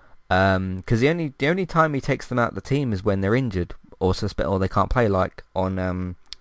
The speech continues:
Thursday when we couldn't have McTominay, Maguire and, and Shaw. Um,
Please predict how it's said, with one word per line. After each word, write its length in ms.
Thursday 360
when 180
we 80
couldn't 240
have 160
McTominay, 520
Maguire 520
and, 200
and 180
Shaw. 420
Um, 720